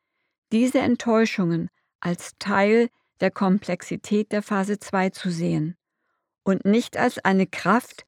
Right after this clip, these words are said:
die so gigantisch ist, dass sie die kosmische Erhabenheit der Wiederherstellung in Phase drei verdrängt.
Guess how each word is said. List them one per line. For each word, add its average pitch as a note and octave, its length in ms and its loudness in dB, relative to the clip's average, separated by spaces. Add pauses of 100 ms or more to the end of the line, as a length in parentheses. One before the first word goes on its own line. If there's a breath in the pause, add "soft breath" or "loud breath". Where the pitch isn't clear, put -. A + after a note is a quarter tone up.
(240)
die F#3+ 120 2
so C4 260 4
gigantisch A3 600 0
ist, - 320 -4 (340)
dass G3+ 200 2
sie G#3 80 0
die F3+ 140 -2
kosmische B3 600 -2
Erhabenheit G3+ 800 0
der F3+ 120 0
Wiederherstellung F#3 840 0 (300)
in F#3 120 2
Phase F3+ 380 -2
drei F3 400 -2
verdrängt. E3+ 720 -4